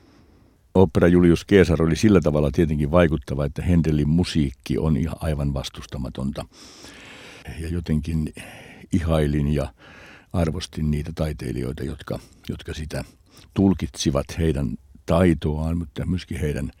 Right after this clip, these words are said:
heidän kykyään heittäytyä tämän oopperan roolien aika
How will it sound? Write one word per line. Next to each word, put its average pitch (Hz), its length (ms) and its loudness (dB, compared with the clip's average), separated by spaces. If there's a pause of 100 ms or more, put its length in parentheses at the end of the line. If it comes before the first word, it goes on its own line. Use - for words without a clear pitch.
(540)
heidän 80 200 -6
kykyään 87 560 -4 (420)
heittäytyä 76 640 -2 (200)
tämän 71 240 -4
oopperan 62 580 -6 (580)
roolien 71 760 -4 (1160)
aika 82 320 -4